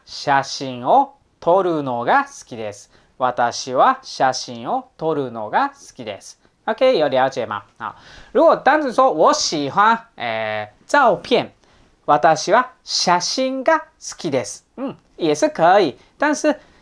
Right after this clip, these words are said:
想说明的是，私は写真を撮る。我喜欢拍照这件事情。嗯，要加动词的话，一定要撮るのが或者撮ることが、拍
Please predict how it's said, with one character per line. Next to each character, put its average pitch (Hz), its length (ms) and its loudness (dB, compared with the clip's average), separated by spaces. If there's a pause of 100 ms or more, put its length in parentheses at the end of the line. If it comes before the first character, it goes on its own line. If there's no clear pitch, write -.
想 151 300 2
说 269 320 2
明 285 120 -2
的 202 80 -2
是， - 220 -2 (100)
私 220 380 0
は 240 100 4
写 208 260 0
真 262 280 -2
を 254 140 0
撮 311 140 2
る。 - 140 0 (380)
我 240 120 0
喜 208 120 -4
欢 196 220 0
拍 294 320 -2
照 262 420 0 (380)
这 220 160 4
件 208 120 -4
事 170 160 -6
情。 - 200 -14 (160)
嗯， 262 140 -12 (220)
要 262 180 0
加 254 240 2
动 262 420 -2
词 175 160 -6
的 190 100 4
话， 190 300 -2 (220)
一 127 100 -18
定 202 140 -14
要 208 180 -6 (420)
撮 196 280 2
る 147 180 -4
の 117 560 -8
が 254 220 2 (180)
或 196 160 -4
者 120 260 -6
撮 196 220 2
る 156 160 0
こ - 260 -10
と 113 260 -8
が、 226 240 2 (420)
拍 202 360 2